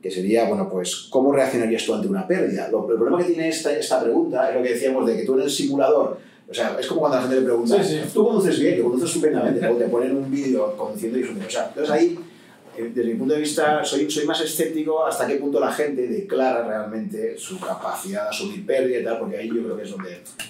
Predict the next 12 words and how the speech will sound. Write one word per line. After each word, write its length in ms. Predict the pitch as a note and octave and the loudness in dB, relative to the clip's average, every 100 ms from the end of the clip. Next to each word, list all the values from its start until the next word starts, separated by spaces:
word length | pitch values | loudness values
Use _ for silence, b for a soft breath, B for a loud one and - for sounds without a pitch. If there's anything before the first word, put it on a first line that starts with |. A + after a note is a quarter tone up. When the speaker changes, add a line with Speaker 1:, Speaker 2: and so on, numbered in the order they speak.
| G2 | -8
Speaker 1:
"Oye, 120 | F#2 | -8
demuéstrame 400 | G#2 - - - | -6 -2 -2 -4
tu 60 | |
experiencia, 440 | G3 F3 G3 - - | -6 -8 -8 -6 -4
¿cómo 240 | C3+ C#3+ | -2 0
reaccionaste 420 | C3 - G#2 F#2+ F#2 | 0 -2 -6 -8 -8
ante 140 | F#2 | -10
esto? 160 | F2 A#2 | -8 -4
No 80 | D#3+ | 0
me 100 | D#3+ | 2
lo 160 | - | 0
cuentes. 480 | G2+ F#2 F#2+ - B | -2 -6 -8 -12 B